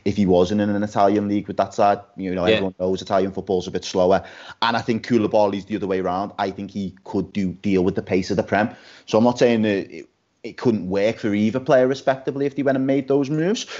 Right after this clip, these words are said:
Speaker 1: but just based off, you know, the way the article's framed, we're not gonna
Speaker 2: It,
Speaker 1: get
Speaker 2: it
Speaker 1: him.
Speaker 2: also seems a lot of money for a twenty-nine-year-old centre-back, which doesn't strike me as a Liverpool sign or an F S G sign and whatever else. I'm not saying Dejan Lovren's the best player. I'm just saying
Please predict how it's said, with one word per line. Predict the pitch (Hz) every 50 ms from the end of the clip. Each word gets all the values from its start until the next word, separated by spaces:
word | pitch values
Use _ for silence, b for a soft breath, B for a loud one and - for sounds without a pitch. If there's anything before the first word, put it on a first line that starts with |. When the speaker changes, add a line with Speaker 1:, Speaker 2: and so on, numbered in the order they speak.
| B B B
Speaker 1:
but | 92 -
just | - 120 117 -
based | 123 120 117 - 127
off, | 120 120 -
you | 117 107
know, | 98 90
the | 90 95
way | 95 95
the | 90 95
article's | 92 92 92 92 - - 113 104 92 -
framed, | - 92 85 90 95 98 98 95 - b b b b b _ _ _ _ 98 -
we're | 113 120
not | 120 113 107 - -
gonna | 120 110 107 98 95 90 - - _ _ _ _ _ _ _ _ _ _
Speaker 2:
It, | 131
Speaker 1:
get | 147 170 190 190
Speaker 2:
it | 127
Speaker 1:
him. | 123 131
Speaker 2:
also | 135 123 - - 139 120
seems | - 135 127 113 98
a | 101 101
lot | 104 104 -
of | 95 95 98
money | 95 95 98 95
for | - -
a | 95
twenty-nine-year-old | - - 107 98 95 95 92 92 90 87 87 -
centre-back, | 101 87 82 - - 87 90
which | 92 90 -
doesn't | 92 90 92 92
strike | 95 101 101 90
me | 90
as | 87 90
a |
Liverpool | 87 87 82 - 87 87
sign | - 95 87 87 87 90 85
or | 87 85
an | 85 85
F | 82 -
S | 87 82
G | - - 90 85
sign | - - 87 87 87
and | 87 87
whatever | 90 85 82 87
else. | 85 87 - 98
I'm | 95
not | 95 - -
saying | - 92 90 87
Dejan | 87 85 82 87
Lovren's | 90 90 85 85 87 -
the | 90
best | 82 85 85 - -
player. | - 90 87
I'm | 87 90
just | 90 -
saying | - 87 87 85 80